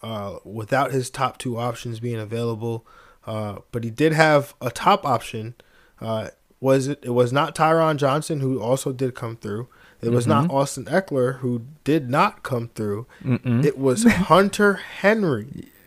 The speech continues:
Speaker 2: Let's go.
Speaker 1: Five catches, sixty-five yards, a touchdown, fifteen P-, half P P R points.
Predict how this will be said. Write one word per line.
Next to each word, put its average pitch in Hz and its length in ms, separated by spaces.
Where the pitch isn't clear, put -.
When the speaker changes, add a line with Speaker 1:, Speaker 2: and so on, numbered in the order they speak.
Speaker 2:
Let's 107 160
go. 117 680
Speaker 1:
Five 104 200
catches, 165 280
sixty-five 170 1000
yards, 127 600
a 127 120
touchdown, 120 880
fifteen 165 1300
P-, - 260
half 151 400
P 156 180
P 147 160
R 156 180
points. - 440